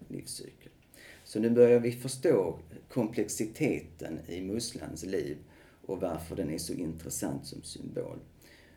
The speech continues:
Och då har vi kanske inte riktigt nått hela vägen i att förklara då,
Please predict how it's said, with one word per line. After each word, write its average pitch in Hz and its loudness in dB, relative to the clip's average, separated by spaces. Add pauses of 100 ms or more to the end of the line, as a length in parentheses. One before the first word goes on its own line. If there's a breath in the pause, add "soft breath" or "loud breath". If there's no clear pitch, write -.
(220 loud breath)
Och 85 -10
då 85 -8
har 85 -6
vi 85 -6
kanske 95 -6
inte 101 -4
riktigt - -8
nått - -4
hela 95 0
vägen - 0
i - -6
att - -12
förklara - -2
då, - -2